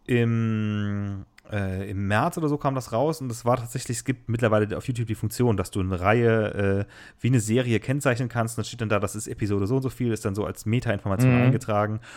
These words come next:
Speaker 1: und das ist Staffel so und so viel und das ist jetzt tatsächlich so, die erste Staffel ist durch. Ähm, ich versuche gerade rauszukriegen, wie der Zeichner heißt. Das ist nämlich ein Autor, der das auch gezeichnet hat, äh, und, äh, da Regie geführt hat und es sind aber gute, sehr gut, also es ist, sind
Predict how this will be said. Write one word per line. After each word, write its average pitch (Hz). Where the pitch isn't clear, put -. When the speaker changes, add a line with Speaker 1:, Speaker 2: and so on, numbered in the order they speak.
Speaker 1:
und 104
das 98
ist 110
Staffel 117
so 107
und 107
so 104
viel 104
und 107
das 104
ist 113
jetzt 113
tatsächlich 107
so, 107
die 95
erste 113
Staffel 139
ist -
durch. 165
Ähm, 113
ich -
versuche 123
gerade 120
rauszukriegen, 123
wie 117
der 104
Zeichner 123
heißt. 87
Das 98
ist 107
nämlich 117
ein 151
Autor, 135
der 120
das 113
auch -
gezeichnet -
hat, 107
äh, 110
und, 110
äh, 104
da 104
Regie 107
geführt 110
hat 113
und 110
es 110
sind 131
aber 107
gute, 117
sehr 123
gut, 160
also 110
es 117
ist, -
sind 117